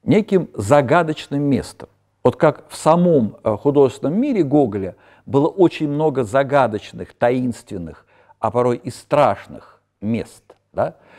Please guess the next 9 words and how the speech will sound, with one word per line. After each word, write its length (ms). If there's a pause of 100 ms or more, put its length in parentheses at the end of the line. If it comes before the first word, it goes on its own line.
(280)
И 120
то 180
само 260
творчество 380
Гоголя 380
тоже 320
оказалось 680 (120)
некой 520
загадкой. 640